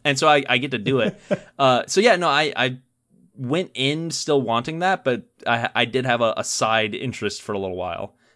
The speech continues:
Speaker 1: But I got interested in dinosaurs back before I can remember it. So according to my parents, it was very early on.
Speaker 2: I was interested in paleo as a kid,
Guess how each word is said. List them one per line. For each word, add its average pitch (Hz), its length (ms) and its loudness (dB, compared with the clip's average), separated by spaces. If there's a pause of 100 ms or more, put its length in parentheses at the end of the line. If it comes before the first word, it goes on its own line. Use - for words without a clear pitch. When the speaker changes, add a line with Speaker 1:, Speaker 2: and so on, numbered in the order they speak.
Speaker 1:
But 120 140 4
I 131 160 4
got 160 160 4
interested 107 320 -6
in 98 60 -8
dinosaurs 104 420 -4
back 98 160 -2
before - 240 -6
I 95 80 -2
can 95 180 -8
remember 95 420 -6
it. - 200 -14
So 78 320 -12 (560)
according 117 200 0
to 110 40 -2
my 107 100 0
parents, 110 320 -4
it 87 40 -8
was 87 180 -10
very 107 360 -2
early 98 260 -2
on. 90 200 -12 (160)
Speaker 2:
I 185 160 -2
was 254 180 -2
interested 139 460 -8
in 117 120 -8
paleo 117 440 -6
as 92 140 -12
a - 20 -14
kid, 110 560 -8